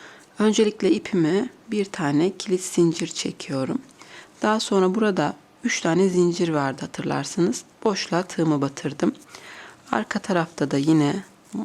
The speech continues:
arka taraftaki motifimde de şöyle katlıydı. Köşeye, boşluğa şöyle bakın tığımı batırıyorum. Tığıma ilmeğimi dolayıp öne çıkarıyorum. Yine kısa iplerimi örerken araya gizliyorum. Bir sık iğne.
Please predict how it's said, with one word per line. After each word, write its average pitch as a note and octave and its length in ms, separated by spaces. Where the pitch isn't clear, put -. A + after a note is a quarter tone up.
arka - 280
taraftaki D3 460
motifimde C#3+ 460
de C#3 60
şöyle C#3 360
katlıydı. D#3+ 800
Köşeye, F#3+ 600
boşluğa F3 640
şöyle F3 320
bakın D#3 260
tığımı D3 380
batırıyorum. F#3 680
Tığıma A3 260
ilmeğimi G#3 440
dolayıp D3+ 360
öne F3+ 200
çıkarıyorum. F3+ 680
Yine G3 240
kısa - 240
iplerimi D#3+ 380
örerken D#3+ 400
araya D#3+ 260
gizliyorum. D3+ 680
Bir G3 120
sık - 400
iğne. - 160